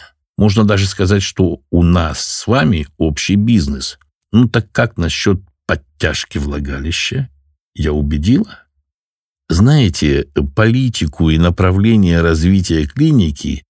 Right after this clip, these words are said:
определяю не я. Почему этот вопрос вы не задали Геннадию Ивановичу? Меня интересовало именно ваше мнение,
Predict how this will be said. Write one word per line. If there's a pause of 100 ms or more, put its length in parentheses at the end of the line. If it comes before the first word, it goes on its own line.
определяю
не
я. (760)
Почему
этот
вопрос
вы
не
задали
Геннадию
Ивановичу? (840)
Меня
интересовало
именно
ваше
мнение,